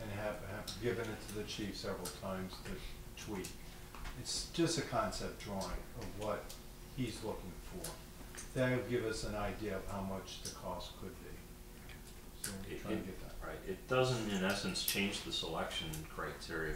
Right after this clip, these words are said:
Speaker 2: for, well, the, the criteria that we would need for a new property, but I guess it tells you whether or not you wanna go down this road at all.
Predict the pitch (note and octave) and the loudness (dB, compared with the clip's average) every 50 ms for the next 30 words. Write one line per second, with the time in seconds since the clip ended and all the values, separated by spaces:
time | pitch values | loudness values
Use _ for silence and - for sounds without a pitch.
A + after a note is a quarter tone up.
0 | - - - E2 E2 D#2+ - F#2+ F2 D#2+ D#2 D#2 D#2+ D#2 D#2+ E2+ F#2 - - - | 0 -2 -2 0 0 0 0 2 2 4 4 4 2 2 2 2 2 0 0 2
1 | - F#2+ F2+ - - - G2 F2 E2 D2+ D#2 D2 E2 E2 D#2+ D#2+ D#2 D2+ D2 D2+ | 6 6 6 6 6 6 6 6 6 4 2 2 2 2 2 2 0 0 0 -2
2 | D#2 D#2 D#2 D#2 D2+ - - - - - - - - - F#2+ D#2+ E2 D#2+ - - | -2 0 0 0 -2 -2 -6 -8 -10 -10 -12 -8 2 4 6 6 6 4 2 0
3 | - E2 D#2+ D#2+ - - - - - - - - D#2+ D#2+ D2+ D#2 - - - - | 0 4 4 4 4 4 0 -4 -6 -8 -8 -4 -2 -2 -2 -2 -4 -6 -6 -8
4 | - - - - - - - G#2 A2 A2 - F#2+ F2+ - - F#2+ F#2 F2+ E2+ E2 | -8 -8 -8 -6 -4 -2 4 6 6 8 8 6 4 4 4 6 6 6 6 4
5 | E2 D#2+ D#2 D#2 D2+ D#2 D#2 D#2 D2+ D2+ D#2 D#2 - - - D#3 - - C#3+ C#3+ | 0 0 0 0 0 2 2 2 0 0 0 -2 -2 -4 -4 -4 -4 -4 -4 -4
6 | - D3 C#3+ - - D3 - - - - - - - - - - - - - - | -4 -4 -4 -2 -2 -2 -4 -4 -4 -4 -4 -4 -4 -4 -4 -4 -6 -8 -10 -10
7 | - - - - - - - - - - - - - - - - | -8 -8 -6 -6 -6 -8 -6 -4 -2 -2 2 2 2 2 2 0